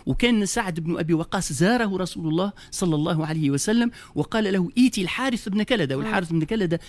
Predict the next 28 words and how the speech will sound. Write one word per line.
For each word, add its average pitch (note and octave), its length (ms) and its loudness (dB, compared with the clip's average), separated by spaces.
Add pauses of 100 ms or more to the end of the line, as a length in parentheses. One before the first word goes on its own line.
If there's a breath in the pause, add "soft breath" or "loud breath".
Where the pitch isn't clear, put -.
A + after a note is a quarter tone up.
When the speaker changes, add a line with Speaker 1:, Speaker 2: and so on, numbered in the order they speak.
(140)
Speaker 1:
طبيب F3+ 360 4 (260 loud breath)
درس F3+ 340 0
في D#3+ 200 -4
ج-، D3 180 -4
مدرسة D3+ 400 -2
جندي E3 280 4
سابور D#3+ 360 0
في - 120 -6
بلاد C#3 260 0
فارس B3 340 0 (220 loud breath)
على G3+ 500 -2
طريقة F3+ 380 0 (100)
أبوقراط E3+ 600 -2
وجالينوس E3+ 580 0 (200 loud breath)
في E3+ 120 0
طب D#3 280 0
ال-، F3 180 0
الإغريقي E3 500 2
القديم. B2+ 340 0
Speaker 2:
مم. F#3 340 -8
مهم. A#3+ 100 -4
Speaker 1:
فهذه G#3 560 2
كله E4 360 4
يدل A3 320 2
على D#3 200 -2
أن F#3+ 200 0
العلاج، D#3+ 680 2
Speaker 2:
أهمية D#4+ 240 -2